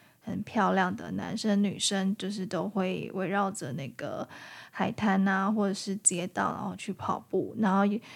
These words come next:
我自己心里也有想说，某一天我想要成为像他们一样，就是穿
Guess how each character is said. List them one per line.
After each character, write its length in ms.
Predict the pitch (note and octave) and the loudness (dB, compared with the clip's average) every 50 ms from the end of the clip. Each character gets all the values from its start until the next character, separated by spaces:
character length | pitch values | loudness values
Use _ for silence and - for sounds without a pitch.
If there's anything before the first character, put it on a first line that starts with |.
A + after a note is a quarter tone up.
| - - - | -20 -8 -4
我 60 | - | -4
自 140 | G3+ - - | 0 2 6
己 160 | A#3+ A3+ G#3+ | 6 6 6
心 160 | G3+ G#3+ A3 | 6 6 6
里 160 | G#3+ G#3 G3+ F#3+ | 6 6 4 2
也 160 | F3 - - - | 0 -4 -6 -4
有 180 | G3+ G3 G3+ G#3 | -2 -2 -2 0
想 340 | - - G3 F3+ - - - A#3+ | 0 2 2 2 0 -2 -6 -6
说， 180 | - - A3 | 0 4 6
某 160 | G#3+ G#3 F#3 | 6 6 6
一 60 | F#3+ G#3 | 4 4
天 180 | - A#3+ A#3+ | 4 6 6
我 80 | A3+ A3+ | 6 6
想 220 | A3 - G3 - | 6 4 2 2
要 80 | - G#3 | 0 -2
成 240 | A3 - G3+ F#3 F#3 | -2 -2 -2 -2 -2
为 100 | F#3+ G#3 | -2 -2
像 240 | G#3 - G3 G3 | -2 -2 -2 -2
他 200 | G#3 - - G3 | -2 -4 -4 -2
们 200 | F#3 F#3 F#3 - - - | -2 -2 -2 -4 -6 -8
一 200 | - - - A3 | -10 -10 -6 -2
样， 220 | G#3+ - - - A#3 | -2 -2 -2 -2 -2
就 100 | - A3 | 0 0
是 80 | A3 | 0
穿 340 | A3 - - G#3+ G3+ G#3 G#3+ | 2 2 2 4 4 4 4